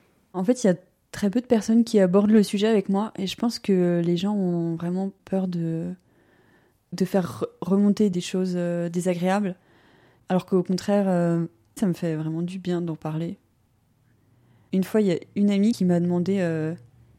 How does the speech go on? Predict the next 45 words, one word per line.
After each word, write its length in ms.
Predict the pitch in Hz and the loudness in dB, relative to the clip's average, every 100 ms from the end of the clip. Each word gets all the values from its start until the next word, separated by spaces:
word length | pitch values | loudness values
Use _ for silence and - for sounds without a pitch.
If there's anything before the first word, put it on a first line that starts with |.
| - | -8
hyper 320 | 180 208 196 | 0 0 0
frontalement, 640 | - 220 202 196 202 214 | -2 0 2 2 2 2
euh, 200 | 202 175 | 0 0
même 280 | 170 175 175 - - | 0 0 -2 -6 -4
de 100 | 180 | 0
lui 300 | 175 175 175 | 0 0 0
raconter, 600 | 180 180 175 202 208 196 | -2 -4 -2 0 2 2
euh, 120 | 175 | 0
les 140 | 170 | -2
détails 500 | 165 180 190 190 190 | -4 -2 0 0 -2
de 140 | 180 175 | -2 -4
l'accident. 580 | 175 - - 185 202 - _ _ _ _ _ _ _ _ - | -4 -6 -6 -4 -6 -8 _ _ _ _ _ _ _ _ -8
Et 260 | 180 175 170 | -2 2 2
moi, 120 | 185 | 0
c'est 100 | 180 | -2
un 20 | |
truc 160 | 180 185 | -4 -4
que 80 | 190 | -4
je 80 | |
fais 80 | - | -4
jamais 220 | 170 180 | -2 0
parce 160 | 220 190 | 0 -2
que 100 | 175 | -4
c'est 160 | - 165 | -6 -6
hyper, 280 | - 175 175 | -4 -4 -2
euh, 580 | 175 170 170 170 170 | -2 -2 -2 -2 -4
glauque. 560 | 160 185 202 254 - - _ _ _ _ _ _ _ _ _ | -2 4 4 4 -4 -20 _ _ _ _ _ _ _ _ _
Mais 160 | 196 185 | 0 0
ça 140 | 185 | 2
m'a 120 | 175 165 | 0 0
fait 140 | 165 | -4
beaucoup 260 | 170 - 247 | -8 -6 -6
de 60 | |
bien. 240 | 196 202 214 _ _ _ _ _ - | -2 -4 -4 _ _ _ _ _ -6
Et 80 | |
je 100 | 180 - | -4 0
pense 180 | 262 | 0
qu'il 80 | - | 2
y 20 | |
a 40 | 185 | 2
un 40 | |
peu 140 | 175 233 | 4 4
une 140 | 214 | 4
espèce 280 | 180 190 160 | 2 -2 -4
de 280 | 180 175 | -4 -4